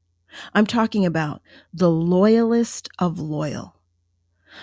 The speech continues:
Not the old lady who just loves Trump, who sits in a rocking chair and watches him on T V. She's just gonna do her thing and shake her fist at the T V and think it's terrible. I'm talking about the ones that stormed the Capitol that got away with it,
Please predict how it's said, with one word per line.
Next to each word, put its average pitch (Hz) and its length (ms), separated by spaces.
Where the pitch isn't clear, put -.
Not 214 240
the 240 80
old 202 260
lady 180 300
who 185 120
just 175 220
loves 170 240
Trump, 165 320
who 170 80
sits - 260
in 175 60
a 165 80
rocking 165 320
chair 160 220
and 160 100
watches 165 320
him 165 160
on 160 140
T 156 180
V. 147 160
She's 170 260
just - 200
gonna 170 160
do 156 160
her 165 120
thing 147 240
and 139 160
shake - 280
her 185 100
fist - 300
at 180 80
the 180 80
T 175 220
V 175 240
and 151 120
think 175 160
it's 185 160
terrible. 151 460
I'm 214 100
talking 269 360
about 175 240
the 170 80
ones 170 340
that - 140
stormed 170 320
the 160 40
Capitol 220 640
that 175 120
got - 160
away 160 240
with 170 220
it, - 280